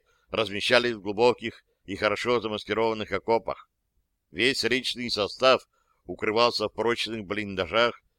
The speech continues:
и перемещался только по ходам сообщения полного профиля. Кроме того, за ночь командир тридцать шестого корпуса генерал Сысоев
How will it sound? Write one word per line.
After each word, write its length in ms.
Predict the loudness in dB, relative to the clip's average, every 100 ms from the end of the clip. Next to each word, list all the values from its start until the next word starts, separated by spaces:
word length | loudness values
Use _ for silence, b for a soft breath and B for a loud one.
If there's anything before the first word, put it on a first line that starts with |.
| _ -6
и 120 | -4
перемещался 680 | 0 2 2 2 2 2 -2
только 460 | 2 4 4 0 -4
по 160 | -2
ходам 320 | -2 2 0
сообщения 800 | 0 -2 -2 -4 -4 -4 -2 -2 -2 _ _ _
полного 420 | 0 2 2 -2
профиля. 500 | -4 -6 -6 -8 -14 _ _ _ _ _ _ -2
Кроме 300 | 2 2 2
того, 340 | 0 -2 -8 _ _ _ _
за 280 | 6 8 8
ночь 240 | 2 -4
командир 540 | -2 -2 0 2 0
тридцать 460 | 0 -2 -2 -4 -4
шестого 360 | -6 -4 -2 0
корпуса 560 | 0 -2 -4 0 0
генерал 400 | 0 0 2 2
Сысоев 480 | 0 -6 0 0 0